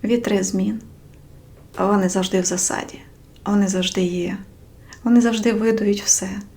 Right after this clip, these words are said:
Вони підхоплюють ту накип, ту піну, роздувають її вщент, без права повернення, без права зібратися,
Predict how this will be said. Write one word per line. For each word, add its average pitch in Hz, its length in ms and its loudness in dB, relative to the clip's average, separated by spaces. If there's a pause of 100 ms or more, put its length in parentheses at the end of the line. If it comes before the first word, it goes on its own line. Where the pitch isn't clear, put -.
(340)
Вони 254 180 8
підхоплюють 262 680 4
ту 247 120 2
накип, 240 480 2
ту 226 120 -6
піну, 220 500 2
роздувають 240 680 2
її 226 120 0
вщент, 247 420 4
без 214 200 -4
права 233 300 0
повернення, 214 680 4
без 202 200 0
права 220 300 2
зібратися, 220 640 -2